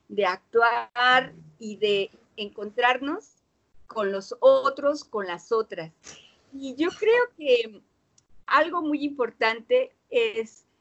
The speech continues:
tomar conciencia que esta forma patriarcal que co-,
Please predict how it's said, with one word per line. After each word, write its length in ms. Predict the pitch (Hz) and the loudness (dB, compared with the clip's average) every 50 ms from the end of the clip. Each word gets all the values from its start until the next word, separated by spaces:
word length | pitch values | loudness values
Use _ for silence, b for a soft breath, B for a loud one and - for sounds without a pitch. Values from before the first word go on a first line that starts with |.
| _ _ _ | _ _ _
tomar 460 | _ - 247 247 262 269 285 302 311 - | _ -2 0 2 2 2 2 0 0 -4
conciencia 840 | 349 330 320 302 - 247 226 220 220 220 - 254 247 277 349 - _ _ _ _ _ _ _ _ _ _ _ _ _ - | -8 -8 -8 -8 -8 -8 -8 -8 -8 -10 -6 -4 -4 -4 -4 -8 _ _ _ _ _ _ _ _ _ _ _ _ _ 0
que 360 | 262 254 254 247 226 - - _ _ | 4 6 6 6 4 0 -6 _ _
esta 500 | 254 285 311 - _ _ 440 427 427 - _ _ _ _ _ _ _ _ _ _ _ _ _ _ _ _ | -2 -2 -2 -4 _ _ -2 -2 -2 -4 _ _ _ _ _ _ _ _ _ _ _ _ _ _ _ _
forma 760 | - 277 277 294 285 294 277 262 247 233 233 254 285 311 - - | 2 4 4 4 4 2 0 0 0 0 2 0 0 -2 -2 -4
patriarcal 880 | - 208 196 - - 185 185 185 190 - _ 226 208 196 190 196 240 359 - _ _ _ _ _ _ _ _ | -4 -4 -4 -4 -4 -4 -4 -4 -6 -8 _ 0 2 2 2 0 -4 -10 -16 _ _ _ _ _ _ _ _
que 200 | _ 214 190 - | _ -6 -6 -4
co-, 200 | _ 208 196 196 | _ 0 0 0